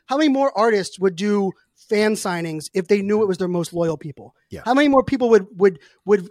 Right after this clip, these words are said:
Speaker 1: get a book out knowing, "Hey, these people that have been ride or die with me,
Speaker 2: Yeah.
Speaker 1: I can take care of them"? And that disconnect has existed forever because we just really haven't had, like, I mean, they were in our email list, right? And, like,
Speaker 2: Yeah.
Speaker 1: and then we celebrate, like, a three percent open rate. And we're like,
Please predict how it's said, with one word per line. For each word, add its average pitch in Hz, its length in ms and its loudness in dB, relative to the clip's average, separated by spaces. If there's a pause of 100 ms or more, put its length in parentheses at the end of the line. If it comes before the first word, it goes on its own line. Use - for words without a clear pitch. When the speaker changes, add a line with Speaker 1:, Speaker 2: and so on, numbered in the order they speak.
Speaker 1:
get 247 140 2
a 214 60 6
book 220 220 4
out 202 200 2
knowing, 220 540 2
"Hey, 175 200 -8
these 185 180 -8
people 233 240 -4
that 208 60 2
have 190 80 -2
been 175 140 -4
ride 175 240 -4
or 180 80 -4
die 165 240 -6
with 196 160 -4
me, 254 240 -2 (260)
Speaker 2:
Yeah. 185 100 -10
Speaker 1:
I 190 60 -4
can 196 160 -2
take 180 220 -4
care 240 220 2
of 180 120 0
them"? 156 300 -8 (320)
And 196 100 -2
that 240 240 -2
disconnect 196 540 -2
has 160 120 -8
existed 170 540 -6
forever 170 440 0
because 165 240 -8
we 185 60 -4
just 180 160 -4
really 202 200 -2
haven't 185 260 -2
had, 185 240 -4 (240)
like, 180 220 -8
I 190 40 -6
mean, 175 240 -2 (420)
they 202 100 -2
were 208 60 2
in 214 180 2
our 196 160 2
email 180 520 2
list, 165 320 -10
right? 190 180 0
And, 185 80 -2
like, 180 120 -4 (100)
Speaker 2:
Yeah. 87 120 -14 (100)
Speaker 1:
and 190 80 -2
then 220 80 2
we 202 60 2
celebrate, 214 420 4
like, 196 140 -2
a 185 40 0
three 240 200 0
percent 220 320 4
open 214 240 4
rate. 151 240 -6
And 180 80 -2
we're 196 60 2
like, 190 220 0